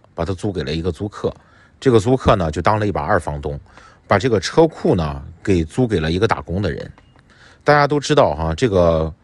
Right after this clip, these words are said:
美国这个房子的热水器，它是在车库里面的。有一天呢，这个热水器就漏气儿了。漏了气儿之后呢，因为它这个气体比较重嘛，所以一直在地下堆积着。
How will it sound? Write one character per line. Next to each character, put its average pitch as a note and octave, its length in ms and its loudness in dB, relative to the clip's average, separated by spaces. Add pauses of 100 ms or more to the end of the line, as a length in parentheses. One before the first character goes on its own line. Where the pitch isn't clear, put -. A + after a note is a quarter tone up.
(200)
美 G2+ 160 0
国 A#2+ 140 4
这 D#3+ 80 2
个 A#2+ 80 2
房 G2 240 0
子 C3+ 100 0
的 A2+ 100 4
热 C3+ 160 4
水 C#2+ 200 -6
器， - 400 -4 (340)
它 - 100 -2
是 A2+ 140 -2
在 F2 100 0
车 A2+ 200 -4
库 A2+ 160 -4
里 D#2 100 -8
面 - 220 -14
的。 - 100 -16 (460)
有 G2 160 4
一 C3 80 4
天 D#3 240 4
呢， F#2 260 -4 (420)
这 A#2+ 140 2
个 F#2+ 160 4
热 A2 100 4
水 F2 140 -2
器 - 160 -6
就 F#2 120 0
漏 G2 140 0
气 - 120 -10
儿 F#2+ 100 -4
了。 - 160 -14 (720)
漏 F3 160 6
了 D3 80 6
气 E3 120 0
儿 D3 80 6
之 D3 140 2
后 D3+ 180 4
呢， G#2+ 140 0
因 A#2 80 -2
为 B2+ 60 -2
它 C#3+ 80 -4
这 C3 80 -4
个 C3 80 2
气 - 160 -6
体 G#2+ 180 -4
比 E2 100 -8
较 E2 140 -2
重 G#2+ 240 -2
嘛， C#2+ 160 -6
所 G#2+ 160 -4
以 G2+ 80 -2
一 G#2+ 140 -4
直 G2+ 100 -8
在 F#2+ 140 0
地 G2+ 120 -10
下 D#2+ 140 -6
堆 G2 180 -4
积 A2 200 -4
着。 - 120 -10